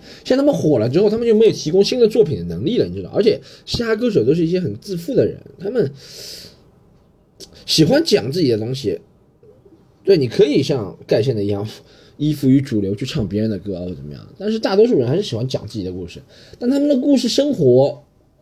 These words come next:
几十年、十几年的沉淀，就在上一个节目都用掉了，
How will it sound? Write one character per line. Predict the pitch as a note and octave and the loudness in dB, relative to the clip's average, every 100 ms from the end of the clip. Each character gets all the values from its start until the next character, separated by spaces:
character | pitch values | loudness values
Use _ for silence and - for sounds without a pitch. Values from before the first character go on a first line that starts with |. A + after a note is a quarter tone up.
| _ _ _ _ _ _ _ _ _ - | _ _ _ _ _ _ _ _ _ -4
几 | D3+ | 0
十 | B2+ A#3+ | 0 4
年、 | A3+ | 2
十 | E3 B3+ | 4 0
几 | A#3+ | 0
年 | B2+ D#3 | 0 -2
的 | |
沉 | F#3 G#2 C#3 | -4 -4 -2
淀， | A#3+ B2 - _ - | -2 -2 -6 _ -4
就 | A#3+ | 2
在 | G#3+ | 2
上 | A#3 A#3 | 0 -4
一 | G3+ | -2
个 | - | 0
节 | C3 | 0
目 | D#3 F#3 | 2 4
都 | G3+ | 4
用 | D4 C4 | 4 0
掉 | C3 | -4
了， | - | -6